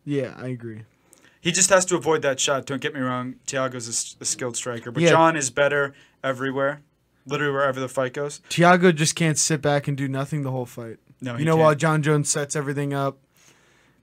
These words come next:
Speaker 1: gets ready.
Speaker 2: And that
Speaker 1: You
Speaker 2: says
Speaker 1: know?
Speaker 2: a lot, too, because, like, Thiago's no joke. You know, he's, he's very skilled at Muay Thai. He's a black belt on the ground. But I still feel like John has the advantage
Speaker 1: Yeah,
Speaker 2: everywhere.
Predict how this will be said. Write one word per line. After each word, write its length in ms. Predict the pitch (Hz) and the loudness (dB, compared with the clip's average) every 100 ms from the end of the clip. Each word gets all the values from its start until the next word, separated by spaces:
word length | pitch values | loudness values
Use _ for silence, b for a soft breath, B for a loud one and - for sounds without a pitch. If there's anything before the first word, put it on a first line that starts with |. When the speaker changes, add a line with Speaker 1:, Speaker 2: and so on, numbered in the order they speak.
| _ | _
Speaker 1:
gets 260 | 156 151 143 | -2 0 2
ready. 400 | 151 147 147 139 _ - - | 2 2 0 -4 _ -12 -6
Speaker 2:
And 100 | 151 | -2
that 120 | 175 | 0
Speaker 1:
You 40 | 175 | 2
Speaker 2:
says 140 | 147 | 2
Speaker 1:
know? 80 | 143 | 2
Speaker 2:
a 20 | |
lot, 280 | 139 139 - | 0 -2 -4
too, 180 | 143 131 | -8 -6
because, 520 | 123 131 117 - - 113 | -8 -8 -4 -4 -6 -12
like, 320 | 131 127 - _ - | -12 -12 -14 _ -10
Thiago's 500 | - 131 135 127 117 | -2 0 0 -2 -6
no 120 | 120 | -8
joke. 380 | 110 117 120 113 | -6 -6 -6 -6
You 60 | 113 | -10
know, 140 | 110 | -10
he's, 340 | 110 110 104 - | -10 -8 -8 -8
he's 240 | 113 117 139 | -10 -10 -10
very 380 | 120 117 135 127 | -12 0 2 2
skilled 360 | 117 - 131 127 | 0 2 0 0
at 80 | 131 | -4
Muay 260 | 123 120 | -8 -8
Thai. 340 | 117 117 123 117 | -6 -4 -4 -6
He's 180 | 117 117 | -8 -8
a 40 | |
black 300 | 120 117 113 | -8 -8 -6
belt 200 | 120 117 | -8 -6
on 100 | 117 | -8
the 80 | 110 | -10
ground. 360 | 113 113 110 - B B B - | -10 -10 -12 -16 B B B -8
But 100 | 123 | -6
I 60 | |
still 240 | 113 - 120 | -4 -4 -6
feel 180 | 117 110 | -8 -10
like 120 | 101 | -10
John 380 | 110 107 107 107 | -12 -12 -14 -14
has 240 | 107 104 | -14 -12
the 80 | 110 | -12
advantage 380 | 98 104 101 98 | -14 -16 -16 -12
Speaker 1:
Yeah, 60 | 107 | -8
Speaker 2:
everywhere. 400 | 143 147 101 | -6 -6 -8